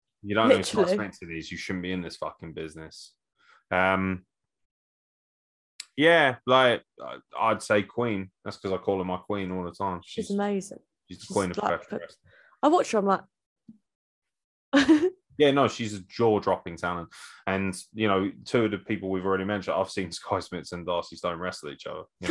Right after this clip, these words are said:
Speaker 1: know,
Speaker 2: <gasps> I wanna see that. I bet that's amazing.
Speaker 1: Uh, yep, no, absolutely. Um, I'm sure if you ask Varsity very nicely, they will be more than happy for me to link you to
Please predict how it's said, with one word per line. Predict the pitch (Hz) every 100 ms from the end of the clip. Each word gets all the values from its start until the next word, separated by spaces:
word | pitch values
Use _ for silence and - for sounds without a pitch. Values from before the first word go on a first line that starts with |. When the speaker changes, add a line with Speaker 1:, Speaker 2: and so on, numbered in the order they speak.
| 370 392
Speaker 1:
know, |
Speaker 2:
<gasps> | 359
I | 349
wanna | 339 339
see | - 330 302
that. | 220
I | -
bet | 214
that's | 214 -
amazing. | 208 214 202 196 - 190 190 - -
Speaker 1:
Uh, | 117 123 123 113
yep, | 117 170
no, | 160 147
absolutely. | 147 143 139 113 107
Um, | 101 104 104
I'm | 110
sure | - - 123 131 -
if | 110
you | 107
ask | 104 104
Varsity | - 104 - 98
very | 92 101 95
nicely, | 95 92 98
they | 92
will | 92 87
be | 90
more | 95 101
than | 98
happy | 90 85 90
for | 82 87
me | 80
to | 85
link | 87 82
you |
to | 82